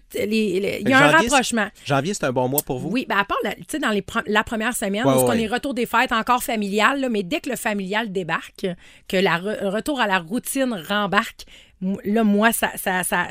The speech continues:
Speaker 1: il y a une remontée par la suite, là.
Speaker 2: Les gens
Speaker 1: Donc,
Speaker 2: vont où
Speaker 1: euh,
Speaker 2: pour remonter, là ? Les, les succursales, ils veulent remonter, ils veulent aller en succursale pour aller se trouver un petit quelque chose. C'est où, ça ?
Speaker 1: C'est au neuf cent onze Charest-Ouest, euh,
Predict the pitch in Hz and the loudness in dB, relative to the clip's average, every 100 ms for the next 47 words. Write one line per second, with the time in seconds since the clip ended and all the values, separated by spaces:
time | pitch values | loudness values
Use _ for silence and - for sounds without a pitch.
0 | 175 208 196 196 185 208 202 175 214 196 | -6 0 2 2 2 2 2 0 -2 -2
1 | 160 151 - - - 151 - - - 123 | -2 -2 -4 -10 -10 -12 -12 -20 -6 -2
2 | 123 170 165 147 185 180 104 110 104 98 | 2 4 4 4 2 0 -2 -2 -2 -4
3 | 117 117 104 101 101 101 104 - - 120 | -6 -4 -4 -4 -4 -4 -4 -6 -6 -6
4 | - 123 131 107 117 113 120 117 110 - | -4 -2 -2 0 0 2 2 2 -2 -4
5 | 160 123 107 113 131 - 139 131 - 117 | -2 0 0 -2 -4 -2 0 0 -6 -6
6 | - 127 123 104 107 - 110 101 - 98 | -4 -4 -2 -2 -4 -4 -4 -4 -6 -10
7 | - 90 - 110 104 101 - - 240 220 | -8 -8 -4 -4 -4 -6 -6 -2 0 0
8 | 220 208 240 - 254 277 240 196 185 208 | 0 -2 0 0 0 0 -2 0 0 -2
9 | - - - 180 180 180 | -2 -6 -6 -2 0 0